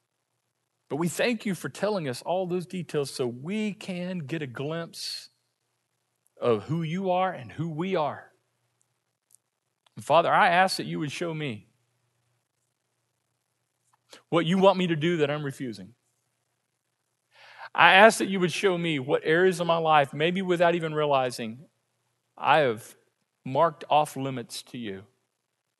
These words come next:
And help me to consider the consequences. Not out of fear and being scared, but out of concern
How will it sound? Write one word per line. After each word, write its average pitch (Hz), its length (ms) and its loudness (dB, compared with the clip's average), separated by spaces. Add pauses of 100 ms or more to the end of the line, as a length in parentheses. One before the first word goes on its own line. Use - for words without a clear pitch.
(560)
And 117 100 -8
help 180 160 -2
me 180 100 -6
to 165 100 -8
consider 156 360 -8
the 127 80 -8
consequences. - 880 -16 (160)
Not 208 200 4
out 160 160 4
of 139 80 -6
fear 226 680 -4
and 151 280 -6 (260)
being 196 220 0
scared, 202 840 8
but 185 140 2
out 190 240 2
of 160 160 -2 (260)
concern 170 960 -4